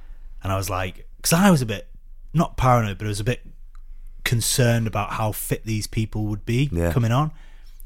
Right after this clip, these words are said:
Speaker 1: 'Cause, you know
Speaker 2: We always are, though.
Speaker 1: Yeah.
Speaker 2: We always are, yeah.
Speaker 1: Like, like, I look after myself. I'm always in shape. You know, I pride myself on, like, being able to do anything at any, any time and being conditioned. But, like,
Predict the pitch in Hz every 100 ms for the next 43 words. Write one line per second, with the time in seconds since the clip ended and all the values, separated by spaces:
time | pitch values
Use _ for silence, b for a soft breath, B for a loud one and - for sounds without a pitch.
0 | - 135 147 113 107 - 110 143 147 131
1 | 135 123 90 80 71 - 156 165 156 139
2 | 110 92 78 76 104 139 139 - 135 -
3 | 135 147 139 - 120 - 117 113 110 123
4 | 135 131 110 - - - 107 101 - 113
5 | 107 - - b b b - 113 107 139
6 | 127 117 - 110 - 107 107 101 - -
7 | - - 120 113 101 - 117 110 101 104
8 | 101 104 95 - 117 110 - 113 110 101
9 | 98 110 107 101 98 - - - - 104
10 | 117 - 101 80 - b b b b b
11 | - 107 117 120 113